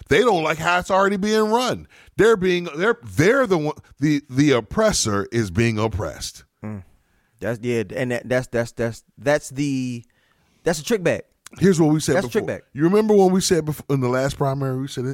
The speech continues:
Speaker 1: "Ain't it funny?" Wasn't a single complaint about the voting. Ain't that some shit? Wasn't a single, wasn't a sing-, "Oh, what about this state?" Nope, nope. We didn't have it one time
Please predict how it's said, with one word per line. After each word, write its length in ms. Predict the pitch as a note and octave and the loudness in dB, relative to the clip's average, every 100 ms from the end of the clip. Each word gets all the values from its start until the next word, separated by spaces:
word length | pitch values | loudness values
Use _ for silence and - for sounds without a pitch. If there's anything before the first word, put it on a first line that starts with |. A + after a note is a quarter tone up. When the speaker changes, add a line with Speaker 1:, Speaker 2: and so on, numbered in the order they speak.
| C#3 | -8
Speaker 1:
"Ain't 180 | C3+ D3+ | -8 -8
it 60 | |
funny?" 380 | - D3 C#3+ D#3+ _ _ _ _ _ _ _ _ _ | -6 -6 -6 -10 _ _ _ _ _ _ _ _ _
Wasn't 200 | A2+ E2+ | -4 -4
a 40 | |
single 300 | E2+ G#2+ G#2+ | -4 -6 -6
complaint 340 | A2+ A2 A#2 G#2+ | -8 -8 -8 -8
about 220 | G#2+ A2 | -8 -8
the 60 | G#2 | -8
voting. 420 | E2+ D2 C#2+ C#2+ _ _ _ _ _ _ _ _ _ | -10 -10 -14 -20 _ _ _ _ _ _ _ _ _
Ain't 160 | F3 F3+ | -2 0
that 140 | F3+ | -2
some 120 | D#3 D3+ | -4 -8
shit? 280 | - F3 - _ - | -8 -10 -12 _ -2
Wasn't 180 | D3+ C#3 | -2 -2
a 60 | |
single, 420 | A#2+ F3 G3 F#3+ - - | -6 -6 -2 -2 -4 -2
wasn't 240 | F3+ F3+ | 0 0
a 40 | D3+ | -4
sing-, 220 | - F#3+ - - | -4 -4 -4 0
"Oh, 200 | D3+ E3+ - | 2 2 2
what 160 | G3 | 2
about 200 | B3+ C4+ | 4 0
this 200 | C4 D#4 | -2 -4
state?" 300 | - D#3+ F#2+ - | -6 -8 -12 -8
Nope, 260 | C3 G3 _ | -8 -8 _
nope. 260 | C#3 G#3+ - | -6 -6 -2
We 80 | D3 | 0
didn't 220 | G3 F#3+ | 2 4
have 120 | G3 | 2
it 100 | D#3+ | 0
one 440 | C3+ F3+ B3 C#4 | 0 2 0 -4
time 600 | A#3 B3 A#3 F3 B2+ C3 | -4 0 0 0 -4 -8